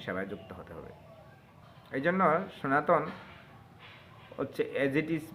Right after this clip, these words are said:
বিজ্ঞানসম্মত। যে বিজ্ঞান কি বলছে? যে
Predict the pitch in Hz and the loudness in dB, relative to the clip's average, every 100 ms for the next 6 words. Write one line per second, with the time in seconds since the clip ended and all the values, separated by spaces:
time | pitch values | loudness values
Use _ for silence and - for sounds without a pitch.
0 | - 107 - 113 95 95 87 - - - | -6 -6 -2 -2 -2 -8 -8 -10 -16 -18
1 | - - - - - - - - - - | -20 -20 -20 -20 -20 -20 -20 -20 -20 -20
2 | - - - - 156 160 165 202 185 208 | -20 -20 -18 -6 0 0 2 2 4 2
3 | 202 180 214 220 - - - - - - | 2 2 0 0 -10 -20 -20 -20 -20 -20
4 | - - - - - | -20 -20 -20 -18 -4